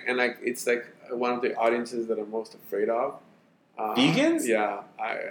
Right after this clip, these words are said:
Speaker 1: I'm scared of
Speaker 2: You're really scared of audiences.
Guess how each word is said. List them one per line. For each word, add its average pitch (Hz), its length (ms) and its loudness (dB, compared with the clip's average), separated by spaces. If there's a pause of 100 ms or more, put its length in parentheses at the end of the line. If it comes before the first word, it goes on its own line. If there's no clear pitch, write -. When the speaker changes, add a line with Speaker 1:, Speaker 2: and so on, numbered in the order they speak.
(100)
Speaker 1:
I'm 110 120 -10
scared 107 260 -4
of 107 140 -6
Speaker 2:
You're 220 240 2
really 185 220 6
scared 123 420 4
of 101 140 4
audiences. 90 800 2